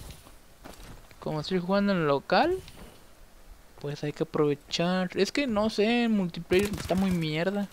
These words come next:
Bueno, con mi internet, ya saben. Y en todo modo estaría mejor jugarlas aquí,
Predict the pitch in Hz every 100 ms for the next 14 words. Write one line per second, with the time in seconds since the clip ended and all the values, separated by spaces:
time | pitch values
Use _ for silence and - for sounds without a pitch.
0 | - - - 190 220 175 151 151 147 143
1 | 190 196 180 202 285 - - - - -
2 | - - - - 165 170 180 185 185 -
3 | 156 160 156 165 151 - - - - 160
4 | 151 147 139 - 220